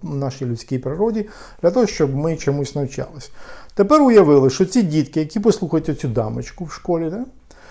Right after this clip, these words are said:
вони будуть неправильно говорити через те, що якщо ми хочемо сказати "закрити очі", то треба "close your eyes". А вона каже "close your eyes".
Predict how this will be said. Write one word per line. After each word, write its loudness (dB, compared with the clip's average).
вони 4
будуть 2
неправильно 4
говорити 2
через 2
те, 2
що 2
якщо 4
ми 4
хочемо 2
сказати 4
"закрити 2
очі", 2
то 0
треба 2
"close 6
your 4
eyes". 4
А -4
вона 2
каже 2
"close 0
your 4
eyes". -2